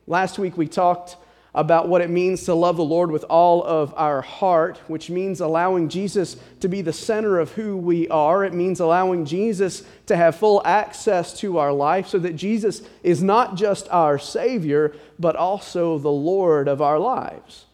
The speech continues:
But Jesus doesn't just say to love the Lord with all your heart, but also with all of your soul. And the word that Matthew uses here is the word psyche, which can be translated in several different ways. In some translations, it's the word soul.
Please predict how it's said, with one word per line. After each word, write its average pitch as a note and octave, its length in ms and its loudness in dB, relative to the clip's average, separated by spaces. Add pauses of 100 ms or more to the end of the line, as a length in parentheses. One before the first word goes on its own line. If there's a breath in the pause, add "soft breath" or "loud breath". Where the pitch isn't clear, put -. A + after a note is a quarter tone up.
(480)
But F#3+ 100 0
Jesus B3 400 -4
doesn't A#3 440 -2
just A#3 360 0
say F3 300 0
to F3 120 -6
love E3 380 -2
the E3 80 -2
Lord D#3 320 0
with D3+ 140 -4
all D3+ 200 0
your C#3+ 200 -6
heart, D#3 360 -6
but F#3 140 -6
also F3 580 -2
with D#3 280 -2
all F3+ 360 2
of D#3 220 -4
your C#3+ 360 -6 (280 loud breath)
soul. C#3 720 -4 (220)
And F#3 160 -2
the F3+ 40 2
word B3 340 -2
that G#3 100 0
Matthew G3 520 -4
uses F#3+ 640 -6
here B2+ 460 -8 (400 soft breath)
is D#3 140 -6
the F#3 100 -2
word F3 320 -2
psyche, A2+ 680 -8 (480)
which G#3 200 2
can - 80 -6
be A3+ 80 -2
translated G#3+ 640 -2
in D#3+ 100 0
several G3+ 640 2
different D3+ 800 -6
ways. C3+ 560 0
In D3+ 160 -4
some G3 220 -4
translations, F3 640 -2
it's D3+ 120 -8
the E3 100 -6
word D#3+ 280 -2
soul. F#3 520 0